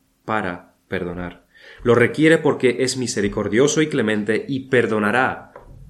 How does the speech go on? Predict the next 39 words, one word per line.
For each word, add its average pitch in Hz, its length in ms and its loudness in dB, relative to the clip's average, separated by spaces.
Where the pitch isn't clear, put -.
al 95 160 -10
que 98 100 -6
venga 90 280 -6
a 82 60 -8
él. 80 160 -14
No 104 140 -4
solamente 117 440 -6
porque 104 220 -8
es 98 80 -12
justo, - 460 -16
sino - 240 -12
porque 92 260 -6
él 95 120 -6
también 90 440 -10
es 101 180 -6
un 113 120 -4
Dios 90 380 -4
de 92 420 -4
misericordia. 95 760 -4
Si - 120 0
antes 131 220 4
teníamos 120 340 2
la 107 120 2
razón 117 540 2
por 127 140 0
la 104 100 0
que 104 80 0
debían 98 360 2
arrepentirse, 95 840 -4
por 101 160 0
el 101 40 0
castigo 110 400 4
que 104 120 0
les 98 160 2
sobrevendría, 101 600 2
ahora 110 340 0
tenemos 110 280 -2
la 98 140 -2
base 98 580 0